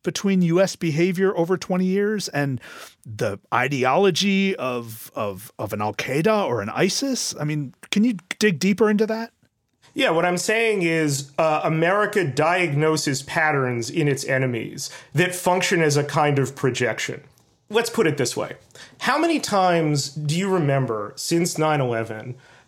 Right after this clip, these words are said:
Speaker 2: that, um, cabinet members, presidents, people with stars on their shoulders have demanded angrily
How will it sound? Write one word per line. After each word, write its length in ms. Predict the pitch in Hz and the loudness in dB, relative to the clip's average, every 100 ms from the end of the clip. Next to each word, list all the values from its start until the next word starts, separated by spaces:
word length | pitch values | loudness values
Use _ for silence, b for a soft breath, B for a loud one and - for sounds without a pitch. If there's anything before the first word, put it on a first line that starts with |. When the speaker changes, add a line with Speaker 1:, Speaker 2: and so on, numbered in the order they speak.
| - | -4
Speaker 2:
that, 640 | 120 147 143 139 135 135 | 0 2 2 2 0 -2
um, 540 | 147 135 127 123 120 123 _ _ - | 0 2 2 0 -4 -8 _ _ -12
cabinet 560 | 139 185 190 190 196 185 | -6 0 0 2 2 2
members, 580 | 170 165 160 156 151 135 | 2 2 2 2 0 -2
presidents, 840 | - - 165 165 151 156 151 135 | -10 -2 0 2 2 0 0 -2
people 580 | - - 175 175 156 147 | -4 -4 0 0 2 0
with 240 | 139 135 123 | 0 -2 -2
stars 460 | - 139 143 139 | -4 0 2 2
on 140 | 135 117 | 0 -2
their 120 | 110 | -4
shoulders 680 | - 127 120 123 131 - - B B B B | -4 -4 -4 -6 -8 -10 -14 B B B B
have 320 | - 170 135 | 0 0 0
demanded 800 | 160 165 165 190 190 127 92 - b b b _ | 0 2 4 2 2 0 -2 -8 b b b _
angrily 840 | 170 190 208 160 135 104 87 - | 0 2 0 0 0 -2 -4 -8